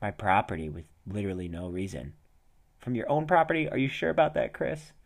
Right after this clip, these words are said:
"The company claims that they were told to do it by property management. However, the manager they have been in contact with was fired months ago." Ooh, little Ponzi scheme.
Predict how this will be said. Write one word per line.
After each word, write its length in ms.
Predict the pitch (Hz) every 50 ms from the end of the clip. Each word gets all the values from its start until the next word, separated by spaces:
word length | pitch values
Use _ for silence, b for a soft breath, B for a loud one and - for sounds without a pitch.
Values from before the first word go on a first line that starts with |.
| b b b b b b b b b b b b b b b -
"The 80 | 135
company 420 | 123 - 165 160 156 170 170 160 147
claims 400 | 156 156 151 147 147 147 147 131
that 120 | 135 123 -
they 100 | 135 135
were 140 | 131 127
told 420 | 123 - - 135 131 131 139 131 -
to 80 | 135
do 300 | 113 107 107 120 127 131
it 120 | 123 117 -
by 140 | 117 113 107
property 560 | 104 - - - 120 123 127 - 127 120 113
management. 520 | 107 104 104 110 113 110 107 90 78 -
However, 300 | 107 110 110 113 113 113
the 120 | 107 101 95
manager 520 | 95 98 101 113 123 127 117 110 104 95
they 160 | 90 98 95
have 220 | 95 98 90 90 -
been 120 | 101 101
in 180 | 98 95 92 -
contact 580 | - 110 107 117 120 117 - 95 87 92 -
with 140 | 95 95 -
was 120 | 92 -
fired 460 | - - - 107 98 107 107 107 101 104
months 520 | 98 107 135 156 349 359 - - 147 156
ago." 560 | 156 147 139 139 131 123 113 107 101 90 - -
Ooh, 280 | 131 156 185 185 165 131
little 240 | 120 131 147 135 123
Ponzi 420 | - - 151 147 175 180 160 143
scheme. 580 | 151 - - 151 139 139 139 139 135 135 143